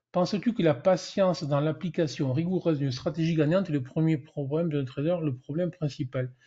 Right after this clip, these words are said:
Euh, penses-tu que la patience dans l'application rigoureuse d'une stratégie gagnante ?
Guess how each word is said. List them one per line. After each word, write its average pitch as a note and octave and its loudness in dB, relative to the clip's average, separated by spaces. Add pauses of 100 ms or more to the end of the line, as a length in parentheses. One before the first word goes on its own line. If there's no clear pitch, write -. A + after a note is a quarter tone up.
(840)
Euh, D3+ 6
penses-tu G#3 2
que - 2
la D#3 10
patience B3 6
dans F3 4
l'application G3 4
rigoureuse F3+ 4
d'une E3+ 6
stratégie F3+ 0
gagnante ? F3 2